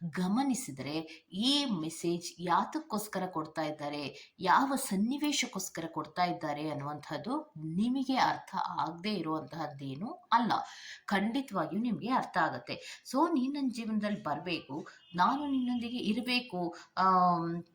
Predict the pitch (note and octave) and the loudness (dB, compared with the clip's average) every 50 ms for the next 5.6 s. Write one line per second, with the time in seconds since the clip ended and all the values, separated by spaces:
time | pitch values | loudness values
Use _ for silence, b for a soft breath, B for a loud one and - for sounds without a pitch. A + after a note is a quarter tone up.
0 | _ _ - - - B3 A3+ - F3 F3+ G#3 A3 G#3+ G#3+ G#3+ G#3+ G#3+ G3+ F#3 - | _ _ -10 -2 4 4 6 8 6 6 6 4 2 2 2 2 0 0 -2 -4
1 | G#3+ G#3 G#3 A3+ G#3+ - G#3 G3+ G3+ A#3+ D4 C#4 A#3+ A#3 A#3 A3+ G#3+ G3+ F#3 F3+ | -4 -4 -4 -4 -4 -4 -4 -4 -2 -2 0 0 0 0 0 0 2 2 0 0
2 | E3 - - E3 E3+ A#3+ - F#3 F3+ D#3+ D#3 - - D#3 D#3 - - - - G3+ | -2 -4 -4 -4 -2 -4 -2 0 0 -2 -2 0 0 2 2 2 2 0 -2 -2
3 | G3 G3 G3+ A3 A3+ A3 A3 A3 B B B B B - G#3 G#3 G3+ G3 - A3+ | 0 0 0 0 0 -2 -4 -6 B B B B B 0 2 2 2 0 -2 -4
4 | A3 G#3 G3 F#3+ F#3 F#3 F3+ F3+ F3+ F#3+ A#3+ - - - - C4+ A3+ F3 D#3+ D#3 | -4 -4 -4 -6 -8 -6 -6 -4 0 0 0 0 0 -2 0 0 0 2 0 -2
5 | D#3 - D#3 C#3+ C3+ - - A3 D#4 - - | -2 -2 -4 -4 -4 -4 -6 -6 -6 -6 -10